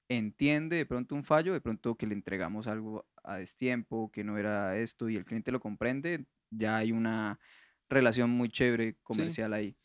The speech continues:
Speaker 2: Y también hay clientes que uno va a perder, porque es
Speaker 1: Ujú.
Speaker 2: que en-, uno, uno a la larga puede hacer el trabajo muy bien y el cliente tal vez no entendió nada. Y el cliente tal vez no sintió que se generó valor. Eso también puede pasar. Yo siempre le digo a todo el mundo, o sea, no se afanen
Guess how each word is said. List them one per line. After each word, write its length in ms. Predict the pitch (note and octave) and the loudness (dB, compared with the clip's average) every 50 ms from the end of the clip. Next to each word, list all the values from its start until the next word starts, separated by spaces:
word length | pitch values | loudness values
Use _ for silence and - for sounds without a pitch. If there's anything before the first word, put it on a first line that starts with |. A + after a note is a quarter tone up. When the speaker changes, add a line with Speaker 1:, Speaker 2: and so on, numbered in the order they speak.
| _ _ _ _ _ _ _ - | _ _ _ _ _ _ _ 2
Speaker 2:
Y 140 | D3+ D#3+ D3+ | 4 6 8
también 280 | E3+ D#3+ D#3 D#3+ F3 | 8 8 8 8 6
hay 80 | G3 F#3+ | 6 6
clientes 320 | - A3+ A3+ G#3+ A#3 - | 4 4 2 2 2 2
que 80 | - B3+ | 2 2
uno 120 | A#3+ A#3 | 2 2
va 60 | A3+ | 2
a 60 | A3 - | 4 6
perder, 420 | A#3 A#3 A#3 F4+ F4+ B3 - - _ _ _ _ _ _ _ _ _ _ _ _ _ _ _ _ | 6 6 8 8 6 6 4 0 _ _ _ _ _ _ _ _ _ _ _ _ _ _ _ _
porque 240 | - C#3 C#3 C3 C#3 | 0 0 2 2 0
es 60 | B2 | 4
Speaker 1:
Ujú. 60 | A2+ | 6
Speaker 2:
que 120 | F3 F#3 F#3+ | 8 8 8
en-, 300 | G3 G3 G3 F#3+ F3+ - - - _ _ _ _ - | 8 4 0 0 -2 -4 -8 -20 _ _ _ _ 2
uno, 300 | - D#3+ F#3+ G#3+ A3 - - | 6 10 10 10 10 8 6
uno 160 | F3+ F#3+ G#3 | 6 8 10
a 40 | A3 | 12
la 60 | A3 | 12
larga 260 | G#3 F3+ D#3+ F3 F#3 | 12 12 12 10 8
puede 140 | - G3+ G3+ | 10 10 10
hacer 140 | F3 G#3 F#3+ | 10 10 10
el 80 | G#3 G3 | 8 10
trabajo 240 | G#3 F3 D#3+ E3 E3+ | 10 10 10 10 10
muy 160 | F3 F3+ F#3+ | 6 4 4
bien 460 | F3 F#3+ A3 B3+ C#4 C#4 C#4+ - - _ _ _ | 6 6 6 6 4 0 -6 -12 -18 _ _ _
y 120 | - D3+ D3+ | 6 8 8
el 60 | D3 | 8
cliente 300 | D3 E3 E3 E3 E3 F3 | 8 6 6 6 4 2
tal 160 | E3 F#3+ F#3 | 4 4 6
vez 140 | E3+ F3+ E3+ | 6 4 4
no 80 | F#3+ F#3 | 4 4
entendió 340 | F3+ E3 F#3+ F#3 F3+ F3 F3 | 4 6 4 6 8 8 8
nada. 380 | F#3 G3 F#3+ E3+ C3 B2 C3+ - _ _ _ _ _ _ _ _ _ _ - | 10 10 10 10 8 6 0 -6 _ _ _ _ _ _ _ _ _ _ 4
Y 80 | C3+ C#3 | 4 6
el 60 | C#3 | 8
cliente 220 | D#3+ D#3 D#3 E3 | 8 6 6 8
tal 140 | D#3+ F3 E3 | 6 8 8
vez 120 | E3+ F3 | 8 8
no 100 | E3+ F3 E3 | 6 6 4
sintió 280 | E3+ F3 E3 - E3 | 4 2 4 4 2
que 80 | - F#3 | 2 2
se 100 | E3 F3 | 0 2
generó 260 | D#3 A2+ G#2 A2 A#2 | 2 2 4 4 6
valor. 200 | C3+ E3 G3 - - | 6 6 4 4 2
Eso 180 | - - F#3+ | 0 0 2
también 100 | F3 D#3+ | 0 2
puede 120 | D3+ D#3+ - | 0 -2 -2
pasar. 300 | D3 - E3+ D#3+ D#3+ - _ _ _ _ _ _ _ _ _ _ _ _ _ - | -2 -4 -4 -6 -6 -10 _ _ _ _ _ _ _ _ _ _ _ _ _ 0
Yo 160 | - D#3+ E3 | 4 4 6
siempre 200 | F#3+ G#3 F#3 G#3+ | 8 10 10 12
le 40 | G3+ | 12
digo 100 | E3+ E3+ | 12 12
a 60 | E3+ | 12
todo 80 | - | 10
el 80 | G3 G3+ | 8 8
mundo, 160 | A3+ A3 F3 | 8 6 6
o 20 | D3 | 8
sea, 160 | E3+ D3 C#3+ | 8 6 8
no 180 | C#3 D3+ D#3+ | 8 6 6
se 120 | D#3 - G#3 | 8 8 8
afanen 400 | F#3+ - G#3 G3 F#3+ F#3+ G3 | 10 10 10 10 10 8 4